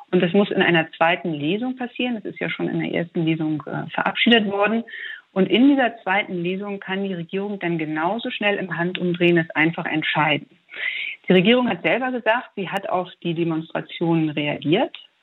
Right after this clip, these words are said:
und zwar auf die emotionalen Wallungen, die da auf den Straßen zu sehen waren. Und sie plant jetzt eine große Kampagne im ganzen Land, um über das Gesetz aufzuklären und um genau solche Demonstrationen in Zukunft zu verhindern,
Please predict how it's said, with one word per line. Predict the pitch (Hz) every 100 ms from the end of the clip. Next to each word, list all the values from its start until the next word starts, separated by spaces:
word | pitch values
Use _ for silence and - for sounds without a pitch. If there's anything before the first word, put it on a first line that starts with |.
| - - -
und | - 165 165
zwar | 160 156
auf | 151 147
die | - 147 -
emotionalen | 175 175 170 160 147 147 147
Wallungen, | 160 208 208
die | 196
da | 185 175 175 - 52 - - _ _
auf | 175
den | 170 165
Straßen | - - 175 202 - 190 180 180 180
zu | 185
sehen | 165 196 208 202
waren. | 202 202 208 _ _ _ _ _ _ -
Und | 196
sie | 185
plant | 180 165 190 220
jetzt | 214 214 -
eine | 170 165
große | 156 180 175
Kampagne | 160 143 - 226 269
im | 180 151
ganzen | 147 147 -
Land, | 139 175 247 - - - - - -
um | - 180
über | 175 170
das | 147 143
Gesetz | 151 165 -
aufzuklären | 151 190 - - - 226 262 294 302 285
und | - 214 202
um | 190
genau | 175 165 156 208 180
solche | 160 175 190 170
Demonstrationen | 139 151 147 - - 208 233 185
in |
Zukunft | 165 202 202 190 -
zu | -
verhindern, | 170 160 147 190 196 143